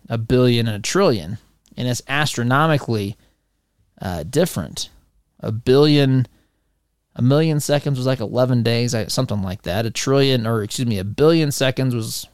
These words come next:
roughly thirty some years. And a trillion seconds was like thirty thousand, thirty thousand years, some twenty-nine thousand, something like that.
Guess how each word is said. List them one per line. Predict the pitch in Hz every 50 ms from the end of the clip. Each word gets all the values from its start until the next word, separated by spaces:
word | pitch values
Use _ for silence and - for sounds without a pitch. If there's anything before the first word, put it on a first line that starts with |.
| _ -
roughly | 101 113 127 131 - - 131 127 120 120 117 110
thirty | 107 - - - - 127 127 123 123
some | 117 - - 139 120 113 110
years. | 110 123 143 135 113 101 95 101 113 110 - - _ _ _ _ _ _ _ _ _ _ _ _ _ _ _ _
And | - 139 147
a | 147
trillion | 147 - 202 226 247 262 269 226 170
seconds | - - 135 123 127 - 139 143 160 160 147
was | 143 131 127
like | 135 135 135 135 123 - - - - _ _ _ _ _ _ _ _ _ _ _ _ _ _ _ _ _ _ _ _ _ _ _ _ -
thirty | - 160 170 175 165 156
thousand, | - - - 165 196 247 202 165 - - 69 - - - _ _ _ _ _ -
thirty | 180 202 226 233
thousand | - 233 233 233 220 220 220 214
years, | 220 220 220 208 - - -
some | - - 240 226
twenty-nine | - - 208 202 202 196 190 190 190 185
thousand, | - 175 170 170 175 151 160 165 156
something | - - 156 - 127 117
like | 95 80 - -
that. | 82 71 58 - -